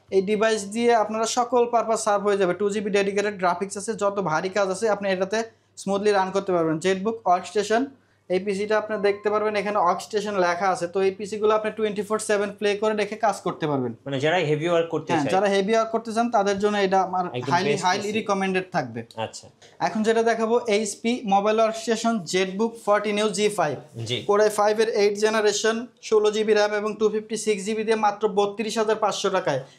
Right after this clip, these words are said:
Speaker 1: একদম গ্লসি ডিসপ্লে পাবেন এটাতে, এটাতে আপনারা ডুয়াল ক্যামেরা এবং, আহ,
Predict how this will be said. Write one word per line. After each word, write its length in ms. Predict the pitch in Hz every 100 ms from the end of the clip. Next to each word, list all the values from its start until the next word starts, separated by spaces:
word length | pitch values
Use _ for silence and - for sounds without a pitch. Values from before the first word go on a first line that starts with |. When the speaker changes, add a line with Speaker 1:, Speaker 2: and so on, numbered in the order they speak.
| _
Speaker 1:
একদম 300 | 180 180 202
গ্লসি 560 | 170 185 196 196 226 240 - _ 185
ডিসপ্লে 340 | 202 214 214 220
পাবেন 240 | 214 220 214
এটাতে, 240 | 208 208 214
এটাতে 260 | 208 214 220 214
আপনারা 260 | 208 214 214 220 - _
ডুয়াল 260 | 160 208 214
ক্যামেরা 340 | 220 220 214
এবং, 160 | 208 208
আহ, 320 | 165 156 151